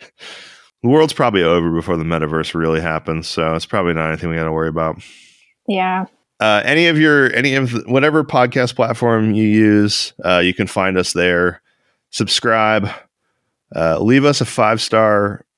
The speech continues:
Speaker 1: review if you, if you like what we do. We really, I cannot emphasize this enough. We have nothing else in our <laughs> lives. <laughs> This podcast is, like, the only thing we have, and this podcast is, like, not anything.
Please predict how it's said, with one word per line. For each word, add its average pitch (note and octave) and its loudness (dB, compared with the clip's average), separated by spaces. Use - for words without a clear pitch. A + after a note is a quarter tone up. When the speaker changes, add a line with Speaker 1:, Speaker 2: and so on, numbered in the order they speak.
Speaker 1:
review G2+ 2
if F#2 -4
you, F2+ 2
if F#2+ -4
you F#2 0
like F#2 0
what F#2+ 0
we F2 0
do. F2+ 0
We C#3+ 4
really, C3 2
I B2 -4
cannot A#2+ 0
emphasize F#2+ 0
this E2+ -6
enough. E2+ 0
We F#2 0
have G#2 -2
nothing F2 -2
else - -4
in B2+ -2
our F#2+ -4
<laughs> - -2
lives. - -2
<laughs> - -16
This D3 0
podcast E3+ 2
is, C#3+ 4
like, C3 2
the A#2 0
only G#2+ 2
thing G2 0
we F#2 2
have, E2+ -2
and F2 -2
this F2+ -4
podcast F2+ -2
is, E2+ -2
like, E2+ 0
not D#2+ -2
anything. F2 -6